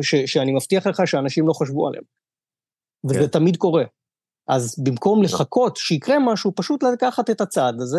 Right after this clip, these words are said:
Speaker 1: ולבצע את ה-, את הפיזור סיכונים שלך בצורה הכי טובה שאתה יכול. אבל הבנקים בישראל בעיקרון אלו, אלו, אה, אה, בנקים חזקים. אה, הבנקים בארצות הברית, בנקים מאוד חזקים.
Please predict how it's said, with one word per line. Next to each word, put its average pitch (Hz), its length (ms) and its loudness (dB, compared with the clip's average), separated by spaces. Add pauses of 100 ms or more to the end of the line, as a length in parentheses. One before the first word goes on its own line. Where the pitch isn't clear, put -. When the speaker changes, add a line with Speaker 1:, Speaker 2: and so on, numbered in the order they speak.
Speaker 1:
ולבצע 302 600 -2
את - 60 -2
ה-, - 220 2
את - 60 -2
הפיזור 220 420 2
סיכונים 233 400 2
שלך - 200 -2
בצורה 139 360 -2
הכי 151 160 -4
טובה 147 220 0
שאתה 151 240 -4
יכול. - 280 -4 (380)
אבל 127 180 2
הבנקים 147 480 4
בישראל 135 460 2
בעיקרון 123 500 -2
אלו, 113 380 -4
אלו, 110 340 -2
אה, 104 40 -4 (720)
אה, 101 460 2 (140)
בנקים 123 420 0
חזקים. 120 480 2 (680)
אה, 104 500 2
הבנקים 139 380 2
בארצות 127 440 0
הברית, 131 340 2 (1500)
בנקים 147 320 2
מאוד 180 280 2
חזקים. 185 500 0